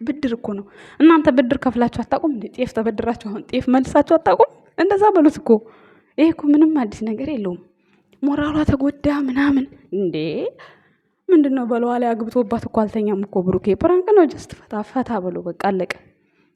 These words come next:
እና እዚህ ጋር ሶሲ ራሱ ከአንዴም ሁለት ሶስቴ ዳኒ ማለት ነው በፕራንክ አስጨልሏታል። እንዲሁም ደግሞ ባለትዳር ናት ሶሲ። ያን ያክል ያን ያክል ሊያስጨንቃቸው አይገባም።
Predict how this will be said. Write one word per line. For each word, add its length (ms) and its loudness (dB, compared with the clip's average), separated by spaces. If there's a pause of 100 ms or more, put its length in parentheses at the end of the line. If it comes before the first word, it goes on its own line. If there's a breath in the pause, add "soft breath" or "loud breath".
እና 240 -6
እዚህ 220 -2
ጋር 180 0 (360 loud breath)
ሶሲ 240 0 (100)
ራሱ 240 -2 (560 soft breath)
ከአንዴም 460 4
ሁለት 280 0
ሶስቴ 420 -4
ዳኒ 360 -4
ማለት 280 -4
ነው 120 -4
በፕራንክ 440 -2
አስጨልሏታል። 800 -6 (180)
እንዲሁም 340 -2
ደግሞ 220 -4 (100)
ባለትዳር 580 0
ናት 220 -10
ሶሲ። 260 -6 (540 soft breath)
ያን 280 4
ያክል 420 -2 (1600 soft breath)
ያን 240 4
ያክል 320 -4
ሊያስጨንቃቸው 680 -8
አይገባም። 460 -6